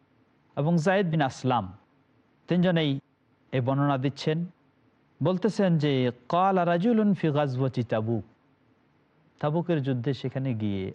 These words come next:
একজন ব্যক্তি, মুসলমানদের মধ্যে, সাহাবীদের মধ্যেই, সেই দলের মধ্যে একজন বলতেছেন, "মা রাআইনা মিসলা কুররাইনা হাউলাই আরগাবা বুতুনান ওয়া আকযাবা আলসুনান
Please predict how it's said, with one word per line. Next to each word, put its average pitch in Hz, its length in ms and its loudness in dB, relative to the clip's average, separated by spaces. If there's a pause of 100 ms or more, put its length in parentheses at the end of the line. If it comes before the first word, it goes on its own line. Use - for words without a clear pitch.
একজন 139 420 -2
ব্যক্তি, 131 460 -2 (880)
মুসলমানদের 294 560 0
মধ্যে, 139 360 0
সাহাবীদের 151 540 -2
মধ্যেই, 156 400 0
সেই 139 180 -2
দলের 160 300 0
মধ্যে 147 320 0
একজন 120 380 -2
বলতেছেন, 147 540 -2 (720)
"মা 185 340 2
রাআইনা 240 580 2
মিসলা 208 400 0
কুররাইনা 240 920 2
হাউলাই 127 960 0 (800)
আরগাবা 175 560 2
বুতুনান 147 760 2
ওয়া 139 180 2
আকযাবা 180 540 2
আলসুনান 262 720 2